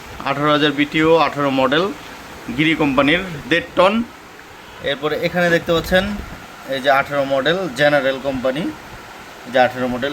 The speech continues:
এটা হচ্ছে থাইল্যান্ডের, made in থাইল্যান্ড, অরিজিনাল জেনারেল কোম্পানির এসি। তো বন্ধুরা, দোনোটা এসিতেই আজকে আমি ডিসকাউন্ট দিয়ে দিব। যাদের উইন্ডো এসি প্রয়োজন, দেরি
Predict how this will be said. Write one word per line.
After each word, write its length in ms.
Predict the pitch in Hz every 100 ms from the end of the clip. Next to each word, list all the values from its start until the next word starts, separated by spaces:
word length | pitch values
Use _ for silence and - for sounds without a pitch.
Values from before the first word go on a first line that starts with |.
| 143
এটা 120 | 147
হচ্ছে 180 | 147 - - 143
থাইল্যান্ডের, 480 | 139 147 151 156 175
made 140 | 143 135
in 80 | 127
থাইল্যান্ড, 320 | 123 131 151 202 - - - - - - - 160
অরিজিনাল 420 | 160 151 190 196 185
জেনারেল 300 | 165 160 147 139
কোম্পানির 360 | 143 135 131 131
এসি। 200 | 131 190 220 226 - - - - - -
তো 40 | 180
বন্ধুরা, 320 | 208 226 226 233 233 - - - - 139
দোনোটা 300 | 180 226 240 226
এসিতেই 340 | 233 247 254 247 233
আজকে 160 | - 226
আমি 100 | 220 185
ডিসকাউন্ট 360 | 208 220 208 196
দিয়ে 120 | 190 185
দিব। 100 | 175 214 165 -
যাদের 340 | 160 165 190 196 196 - - - 160
উইন্ডো 240 | 208 214 226
এসি 140 | 226 220
প্রয়োজন, 340 | 208 202 220 226 170
দেরি 180 | 175